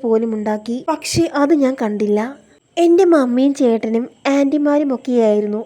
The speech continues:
അത് നോക്കിയിരുന്നത്. എൻ്റെ മമ്മിയുടെയും പപ്പയുടെയും പരാജയപ്പെട്ട ദാമ്പത്യമായിരുന്നു.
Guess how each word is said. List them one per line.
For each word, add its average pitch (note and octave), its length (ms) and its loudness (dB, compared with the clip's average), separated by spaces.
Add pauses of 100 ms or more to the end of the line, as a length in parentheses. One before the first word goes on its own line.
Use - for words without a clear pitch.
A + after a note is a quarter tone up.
(100)
അത് A3+ 180 0
നോക്കിയിരുന്നത്. G#3 800 -4 (680)
എൻ്റെ F#4+ 280 6
മമ്മിയുടെയും D4+ 600 2
പപ്പയുടെയും A#3 640 2 (200)
പരാജയപ്പെട്ട D4 640 0 (100)
ദാമ്പത്യമായിരുന്നു. G#3+ 880 -2